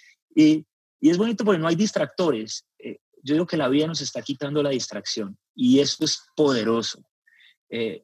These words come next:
eso es sanador. Y la vida nos está liberando de una cantidad de cosas, eh,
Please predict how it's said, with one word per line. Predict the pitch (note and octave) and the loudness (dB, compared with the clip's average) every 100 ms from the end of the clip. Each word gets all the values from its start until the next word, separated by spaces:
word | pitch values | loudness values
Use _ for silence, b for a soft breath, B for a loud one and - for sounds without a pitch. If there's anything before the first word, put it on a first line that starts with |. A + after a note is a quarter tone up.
| _ | _
eso | A#2+ B2 D#3 | -6 -4 -2
es | C#3+ | -2
sanador. | D#3+ C#3+ G#2 A#2 C3 A2+ - _ b b b _ - | -4 -4 -2 0 0 -2 -8 _ b b b _ 0
Y | C#3+ | 2
la | C3 | 4
vida | C#3 | 2
nos | D#3+ C#3+ | -2 -4
está | B2+ | -4
liberando | B2+ D3 B2+ B2 B2+ | 0 0 0 -2 -2
de | C#3 | -4
una | D3 | -4
cantidad | C#3+ D#3 C#3 B2 B2+ B2+ F3+ | -8 -8 -8 -6 -4 0 0
de | F#3+ | -2
cosas, | - D#3+ A2 - A#2 B2 - _ _ | -4 -4 -4 -6 -10 -12 -18 _ _
eh, | - G#2+ G#2+ | -8 -6 -6